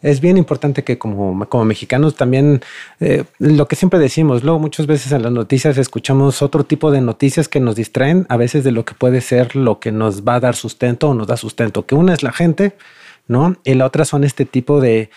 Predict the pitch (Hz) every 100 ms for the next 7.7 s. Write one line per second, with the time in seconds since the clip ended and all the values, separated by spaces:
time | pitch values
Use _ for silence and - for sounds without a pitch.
0 | - - - 120 117 113 117 113 120 -
1 | 123 - 135 127 123 - 113 113 123 135
2 | 127 123 120 107 - 123 139 - 113 101
3 | 123 120 117 107 107 101 110 127 127 85
4 | - - - 180 - 127 135 143 147 156
5 | 160 175 170 165 165 - 208 175 170 156
6 | 156 156 - 170 160 143 - 113 - 135
7 | 160 - 123 - 87 - -